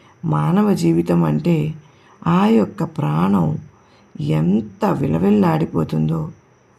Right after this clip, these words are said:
ఆ కంటి చూపుకి ఒక్కసారి ఆలోచించు. బిడ్డ, నువ్వు ఏదో బాగుపడిపోతున్నావు, నువ్వు ఏదో సంతోషంతో అనుభవిస్తున్నావు, నువ్వు భోగభాగ్యాలను అనుభవిస్తున్నావు.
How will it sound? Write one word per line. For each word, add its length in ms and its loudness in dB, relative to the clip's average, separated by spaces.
ఆ 340 -2
కంటి 340 -4
చూపుకి 480 -4
ఒక్కసారి 680 -6
ఆలోచించు. 680 -4
బిడ్డ, 180 0
నువ్వు 200 2
ఏదో 420 4
బాగుపడిపోతున్నావు, 1300 0
నువ్వు 240 2
ఏదో 340 4
సంతోషంతో 760 0
అనుభవిస్తున్నావు, 920 2
నువ్వు 200 4
భోగభాగ్యాలను 960 4
అనుభవిస్తున్నావు. 920 0